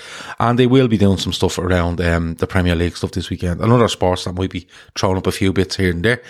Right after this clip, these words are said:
They will absolutely discuss that. So grab yourself a beer or whatever it might be, cup of tea, a wine, whatever it might be. Settle down at ten o'clock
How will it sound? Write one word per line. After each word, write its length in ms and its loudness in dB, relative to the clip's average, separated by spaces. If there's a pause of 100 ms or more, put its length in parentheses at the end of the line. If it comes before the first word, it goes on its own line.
(220)
They 80 -6
will 100 -4
absolutely 320 -4
discuss 300 -8
that. 120 -4
So 120 -6
grab 220 0
yourself 240 -2
a 40 -6
beer 340 0
or 100 -6
whatever 260 2
it 60 -2
might 200 -4
be, 200 0
cup 240 -8
of 60 -10
tea, 300 -2
a 40 -2
wine, 440 2 (280)
whatever 260 2
it 40 0
might 180 -6
be. 200 -4 (260)
Settle 260 0
down 160 2
at 80 -4
ten 140 -6
o'clock 320 -8